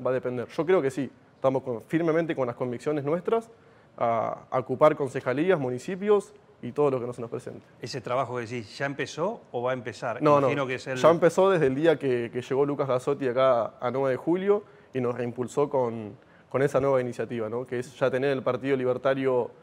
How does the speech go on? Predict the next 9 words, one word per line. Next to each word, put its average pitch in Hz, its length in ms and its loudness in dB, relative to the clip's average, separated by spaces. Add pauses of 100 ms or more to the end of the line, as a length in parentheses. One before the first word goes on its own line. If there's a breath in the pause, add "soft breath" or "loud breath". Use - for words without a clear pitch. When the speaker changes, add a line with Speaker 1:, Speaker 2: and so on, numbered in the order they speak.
(260 soft breath)
Speaker 1:
en 120 100 -4
nuestras 120 260 -4
manos, 175 460 2 (380 soft breath)
así 123 240 -6
que 120 420 -2 (420)
obviamente 131 360 0
el 123 60 -4
espacio 135 280 -2
está. 123 220 -4